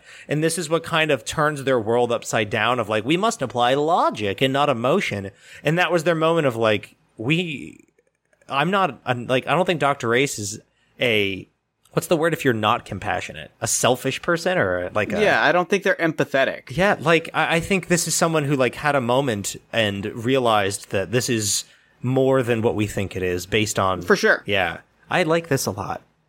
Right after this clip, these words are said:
Speaker 2: I think that's cool. I think that's cool. Why don't you give me a D six for a bond?
Speaker 1: Six, Eagle.
Speaker 2: To the, I owe a debt I can never repay to the person who took pity on me.
Speaker 1: Was it a demon?
Speaker 2: So, uh, I have, well,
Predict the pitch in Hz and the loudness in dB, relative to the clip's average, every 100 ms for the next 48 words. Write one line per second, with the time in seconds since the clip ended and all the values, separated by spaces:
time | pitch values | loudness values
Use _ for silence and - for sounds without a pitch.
0 | _ _ - 165 196 196 - 214 - - | _ _ -2 0 2 0 2 0 0 0
1 | 143 165 165 - 190 113 127 147 165 175 | 2 4 0 2 0 2 0 -2 -2 2
2 | 170 156 165 160 175 - 170 156 131 139 | 2 4 2 2 0 0 -4 -2 2 0
3 | 131 - - _ - - - - - - | 0 -6 -16 _ -6 -6 -8 -8 -8 -12
4 | - _ _ _ _ _ - - 214 - | -16 _ _ _ _ _ -12 -4 -2 -2
5 | - 165 185 107 - _ _ _ _ _ | -4 -2 0 0 -2 _ _ _ _ _
6 | - 170 151 139 151 208 208 190 196 220 | -2 0 0 2 2 4 2 2 2 0
7 | 196 185 180 175 165 170 151 120 135 127 | 0 0 0 2 0 2 2 2 -2 -4
8 | - 147 139 147 143 127 131 - 135 117 | 2 2 4 0 0 0 0 2 2 2
9 | 104 90 - - - _ _ _ _ _ | 2 -2 -6 -10 -18 _ _ _ _ _
10 | 110 113 113 131 135 131 98 80 80 104 | 2 2 4 2 2 2 0 -4 -8 -14
11 | _ _ _ _ - 147 139 135 127 131 | _ _ _ _ -4 0 2 2 2 2
12 | 160 180 | 0 0